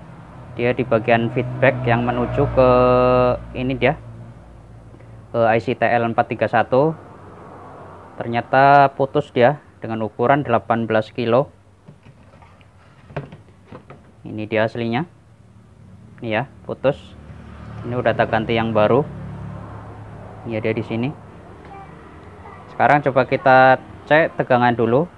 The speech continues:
kita ukur tegangannya.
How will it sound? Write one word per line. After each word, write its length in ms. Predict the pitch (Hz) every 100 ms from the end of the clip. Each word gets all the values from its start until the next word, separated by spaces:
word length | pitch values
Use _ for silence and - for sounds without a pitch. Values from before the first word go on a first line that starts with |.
| -
kita 320 | - - 117
ukur 400 | 113 - 135 175 - - - - - - - - - - - - - - -
tegangannya. 560 | - 117 110 110 110